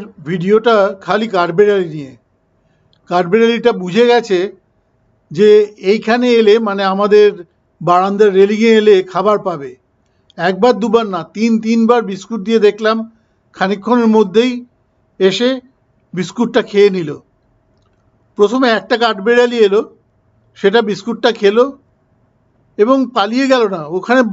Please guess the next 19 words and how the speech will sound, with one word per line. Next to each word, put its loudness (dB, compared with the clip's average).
দাঁড়িয়ে 0
দাঁড়িয়েই 0
খাচ্ছিল। -6
তারপরে 0
আবার 0
একটা -2
বিস্কুট -4
দিলাম, 2
তখনও 2
আবার 0
এসে -6
খেলো, 2
কিন্তু -4
এই 2
যখন -4
খাচ্ছিল -2
তখন 0
আরেকটা -2
কাঠবেড়ালি 0